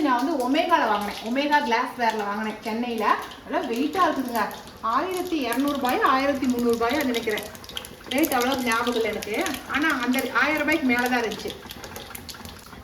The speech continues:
கருவேப்பிலை போட்டேன், கொஞ்சம் பெருங்காயத்தூள் போட்டேன். இதுல இன்னொரு முக்கியமான ஹீரோ ஒருத்தர் போடணும். அவர் யாருன்னா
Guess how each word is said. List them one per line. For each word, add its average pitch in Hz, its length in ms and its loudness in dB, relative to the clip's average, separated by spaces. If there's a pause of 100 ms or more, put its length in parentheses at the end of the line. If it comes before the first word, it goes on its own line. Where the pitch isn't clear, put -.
(1900)
கருவேப்பிலை 208 440 -4
போட்டேன், 196 320 -4 (180)
கொஞ்சம் 214 300 -12
பெருங்காயத்தூள் 202 560 -8
போட்டேன். 262 260 -4
இதுல 226 180 -6
இன்னொரு 269 240 0 (120)
முக்கியமான 302 560 -2
ஹீரோ 269 260 0
ஒருத்தர் 208 320 -4
போடணும். 180 320 -8 (1400)
அவர் 302 240 0
யாருன்னா 240 280 0